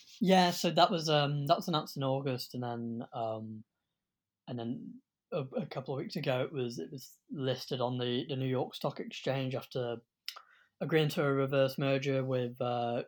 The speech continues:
Trine Acquisition Corp. Um, and, and this is a move that Desktop Metal says is to accelerate its growth trajectory and, and accelerate the development of its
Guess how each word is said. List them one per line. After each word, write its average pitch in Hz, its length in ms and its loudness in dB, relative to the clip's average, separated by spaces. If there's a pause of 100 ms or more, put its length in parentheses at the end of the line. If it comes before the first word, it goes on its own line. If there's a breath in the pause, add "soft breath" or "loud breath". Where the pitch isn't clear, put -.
Trine 131 540 -2 (120)
Acquisition 131 540 -8
Corp. 143 340 -2 (280)
Um, 127 520 -4 (580 soft breath)
and, 131 180 -4
and 143 160 0
this 147 160 0
is 147 80 -2
a 135 60 0
move 131 320 0
that 131 160 -2 (200)
Desktop 127 300 -2
Metal 117 180 -6
says 117 320 -4
is 113 240 -8
to 110 320 -4 (760 loud breath)
accelerate 151 440 4
its 185 120 -4
growth 143 260 0
trajectory 135 720 0
and, 131 200 0
and 147 100 -2
accelerate 139 540 0
the 127 100 0
development 127 480 0
of 123 100 -4
its - 320 -10